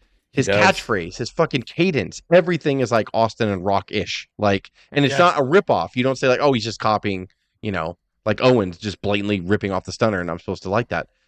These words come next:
Speaker 2: Like, it, it's just, he's, he sounds like The Rock. He has that swagger. He has that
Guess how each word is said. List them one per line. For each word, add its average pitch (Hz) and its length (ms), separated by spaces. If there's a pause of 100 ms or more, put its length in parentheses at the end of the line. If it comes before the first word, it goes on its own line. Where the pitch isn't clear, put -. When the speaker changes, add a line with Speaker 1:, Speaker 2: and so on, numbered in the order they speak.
(160)
Speaker 2:
Like, 113 240
it, 120 220
it's 139 160
just, 139 200
he's, 127 460
he 143 220
sounds 143 600
like 131 200
The 110 80
Rock. 101 360
He 110 80
has 104 140
that 110 160
swagger. 92 560
He 104 120
has 104 160
that 104 200